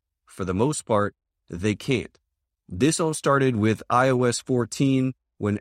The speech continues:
Apple is now asking users to specifically opt in to allow particular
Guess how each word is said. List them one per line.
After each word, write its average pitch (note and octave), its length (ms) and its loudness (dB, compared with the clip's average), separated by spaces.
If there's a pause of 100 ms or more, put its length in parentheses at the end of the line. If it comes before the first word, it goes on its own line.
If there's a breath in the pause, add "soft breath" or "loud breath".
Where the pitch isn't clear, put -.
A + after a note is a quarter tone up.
Apple C3 440 -2
is G2+ 200 -4
now G#2+ 400 2
asking B2 640 0
users G2 800 -4
to A2+ 400 -2
specifically D#3 1000 -4
opt B2 300 -2
in G#2 280 -2 (360)
to A2 180 0
allow A2 380 2
particular B2+ 640 -4